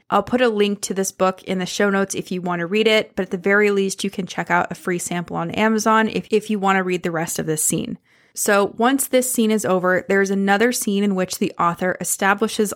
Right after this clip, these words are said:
all of these same contextual elements, the setting, the protagonist's goal and their motivation, their mental and emotional landscape, and what's at stake. Now imagine if we didn't have this setup or these eight hundred words that we just went over, and imagine if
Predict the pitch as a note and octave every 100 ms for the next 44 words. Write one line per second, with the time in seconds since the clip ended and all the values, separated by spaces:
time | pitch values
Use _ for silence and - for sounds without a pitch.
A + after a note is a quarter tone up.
0 | - F#3 G#3 G3+ G#3 F#3 - F3+ F3+ -
1 | F#3+ F3+ - - F3+ - E3+ D#3 E3 -
2 | - - - - F3 - A3 A3 A3 A3+
3 | G#3 - F#3 - G3 G#3 G#3 - F#3+ F#3
4 | F#3+ F3 F3 E3 E3 G#3+ A3 - G#3+ A3
5 | - F#3+ F#3 F#3 F#3+ G3 F#3+ F#3+ F3+ F3
6 | E3+ - E3+ F3+ G3+ G3+ - G#3 G3 -
7 | F#3 F3 E3+ - - - D3+ _ - _
8 | _ - _ - F#3+ F#3+ G3 G#3 B3 B3+
9 | C4 A#3+ A3 A3+ A3 G3+ G#3 F#3+ F#3 -
10 | B3 A3+ G3 - G3 G3 G3 - F#3+ F#3+
11 | - G3+ G3 F#3 F3+ E3+ - F#3 F3+ E3+
12 | - F3 F3+ E3+ D#3+ D#3+ - F#3 F3 F3
13 | G3 G#3 G#3+ - F#3 F#3